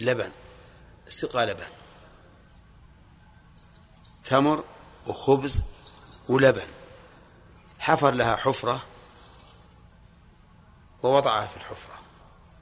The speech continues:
ويعني، ودف-، دفنها. فقال ل-، لبعض الناس السليم القلب:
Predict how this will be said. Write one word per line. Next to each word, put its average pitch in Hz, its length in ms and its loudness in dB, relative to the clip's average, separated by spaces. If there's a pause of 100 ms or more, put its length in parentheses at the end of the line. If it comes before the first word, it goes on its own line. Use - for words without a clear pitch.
(1040)
ويعني، 110 760 -8 (540)
ودف-، 143 320 4
دفنها. 113 480 -4 (2500)
فقال 147 320 4
ل-، 117 260 -2 (540)
لبعض 107 240 -2
الناس 104 380 -4 (1500)
السليم 131 440 0
القلب: 117 440 -2